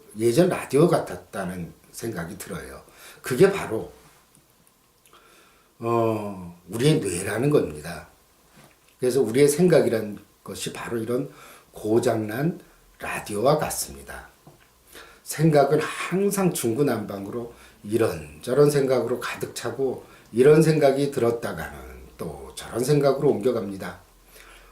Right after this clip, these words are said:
오늘 아침에는 희망차게, 아, 하루를 시작했지만 오늘 과중한 업무를 또 오후에 맡다 보면 야,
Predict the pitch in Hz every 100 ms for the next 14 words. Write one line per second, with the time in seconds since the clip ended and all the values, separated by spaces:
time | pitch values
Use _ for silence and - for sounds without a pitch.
0 | _ 117 147 170 165 - 156 151 151 165
1 | 165 156 139 - 196 196 180 - 165 147
2 | 143 107 - - - - - - 110 107
3 | - - 156 135 127 - - 120 - -
4 | 120 123 120 101 - - - _ _ _
5 | _ _ _ _ _ - - - 131 135
6 | 131 - - - 123 143 147 123 127 139
7 | 143 123 - - 131 127 - - - 123
8 | 165 160 127 - - 131 117 123 139 -
9 | - - - - - -